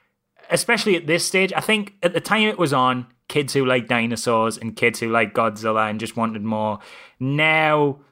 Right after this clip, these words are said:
I don't think that audience would grab onto it at all. Um, I feel like the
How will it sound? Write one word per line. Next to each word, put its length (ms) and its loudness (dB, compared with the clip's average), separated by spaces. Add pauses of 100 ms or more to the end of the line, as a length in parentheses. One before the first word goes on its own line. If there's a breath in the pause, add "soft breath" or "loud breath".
(160)
I 100 2
don't 300 2 (280)
think 320 0 (100)
that 200 2
audience 560 0
would 180 -6 (220)
grab 260 4
onto 340 2
it 100 -2
at 220 -6
all. 460 2 (400 loud breath)
Um, 840 0 (600)
I 80 2
feel 240 2
like 200 2
the 120 -10